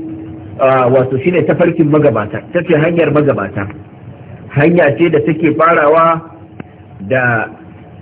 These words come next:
al-ittiba, kuma ta tike da mahabbatillah. Bidayatuha ittiba'u sunnati rasulillah wa nihayatuha mahabbatullah.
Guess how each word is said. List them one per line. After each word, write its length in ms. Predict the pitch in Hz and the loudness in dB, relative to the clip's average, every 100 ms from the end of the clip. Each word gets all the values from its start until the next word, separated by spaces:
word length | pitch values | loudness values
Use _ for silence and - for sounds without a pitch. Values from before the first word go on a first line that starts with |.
| - - - - - - | -20 -20 -20 -20 -20 -6
al-ittiba, 840 | 131 135 160 160 - 135 131 107 - - - - - - - - | 0 2 2 0 0 0 2 -2 -6 -16 -20 -20 -20 -20 -20 -6
kuma 220 | 151 156 160 | 0 0 0
ta 120 | 131 165 | -2 0
tike 360 | 180 - 170 165 156 - - - - - - - - 98 | -2 2 2 2 0 -6 -12 -14 -18 -20 -20 -20 -16 -4
da 120 | 127 | 0
mahabbatillah. 760 | 123 120 120 123 120 110 98 87 - - - - - - - - 101 | 0 0 -2 -2 0 0 -2 -4 -10 -18 -18 -18 -18 -16 -16 -10 -2
Bidayatuha 960 | 127 143 170 185 180 156 165 170 160 | 2 4 4 4 2 2 4 2 0
ittiba'u 560 | 123 - 135 165 151 151 | -6 -8 -2 0 0 -4
sunnati 400 | 160 160 156 147 | -4 -2 0 0
rasulillah 720 | 127 160 151 127 147 143 143 - - - - - | 0 0 2 2 2 0 -2 -8 -20 -20 -20 -2
wa 120 | 127 | 0
nihayatuha 720 | 135 131 147 160 151 135 139 139 | 2 2 4 2 2 0 2 0
mahabbatullah. 680 | 117 127 123 117 101 95 | -4 -6 -4 -4 -4 -6